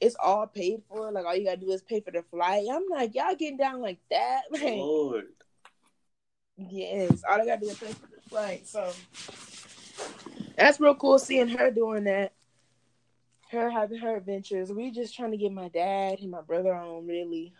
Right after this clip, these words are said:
Speaker 1: <sighs> Them only two. But yeah, I can't believe that I wasn't in it and then this happened.
Speaker 2: Man,
Speaker 1: I can't
Speaker 2: like,
Speaker 1: believe it.
Speaker 2: that timeline, I, like,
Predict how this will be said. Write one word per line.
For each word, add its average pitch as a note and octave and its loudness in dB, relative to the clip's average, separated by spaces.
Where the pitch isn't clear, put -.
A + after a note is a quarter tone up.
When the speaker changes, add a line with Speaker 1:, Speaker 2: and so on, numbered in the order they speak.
Speaker 1:
<sighs> - -14
Them G#3 -2
only G3 2
two. G3 2
But F#3 0
yeah, A#3+ 8
I D4 6
can't F4 0
believe D#4+ -2
that A3 4
I B3 6
wasn't B3+ 2
in B3 -6
it A#3 -6
and G#3+ -6
then G#3 -4
this G#3+ 0
happened. F#3+ -4
Speaker 2:
Man, C#3 0
Speaker 1:
I D#3+ 4
can't B3 -4
Speaker 2:
like, C#3+ 4
Speaker 1:
believe A3+ -6
it. F3 -4
Speaker 2:
that D3+ 2
timeline, E3 -6
I, D#3+ -6
like, C#3 -6